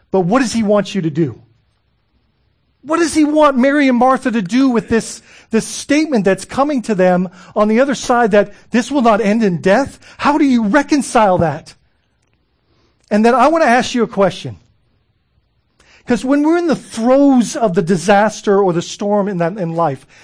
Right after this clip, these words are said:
man, do you think that the Lord is pleased when we trust Him?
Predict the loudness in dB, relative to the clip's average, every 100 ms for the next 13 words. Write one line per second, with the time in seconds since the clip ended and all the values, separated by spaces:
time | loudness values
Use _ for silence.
0 | -20 -14 -4 0 0 -2 -10 _ _ _
1 | _ _ _ _ _ _ _ _ -20 -10
2 | -2 -2 -2 -4 -4 -6 -4 -2 0 -2
3 | -4 -12 -8 -6 -6 -6 -8 -8 -10 -12
4 | -12 -12 -16